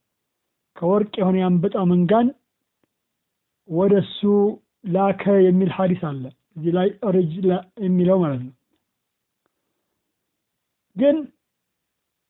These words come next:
መታወቅ ያለበት እዚህ ላይ መታወቅ ያለበት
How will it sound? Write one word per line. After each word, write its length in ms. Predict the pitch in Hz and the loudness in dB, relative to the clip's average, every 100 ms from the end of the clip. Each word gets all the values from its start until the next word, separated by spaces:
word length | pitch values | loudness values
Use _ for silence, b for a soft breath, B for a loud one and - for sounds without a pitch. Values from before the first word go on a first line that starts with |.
| - | -4
መታወቅ 600 | 196 202 233 262 285 254 | 0 2 2 2 2 2
ያለበት 560 | 233 214 208 202 240 - - _ _ | 0 2 2 2 2 0 -10 _ _
እዚህ 280 | 208 180 202 | -4 0 2
ላይ 180 | 220 233 240 - _ _ _ _ _ _ _ _ _ _ _ _ _ _ _ _ _ _ _ _ _ _ _ _ _ _ _ _ _ _ _ _ _ _ _ 196 | 4 2 0 -8 _ _ _ _ _ _ _ _ _ _ _ _ _ _ _ _ _ _ _ _ _ _ _ _ _ _ _ _ _ _ _ _ _ _ _ -6
መታወቅ 460 | 180 220 220 202 | -4 2 2 2
ያለበት 520 | 196 175 170 156 220 | 2 0 0 2 0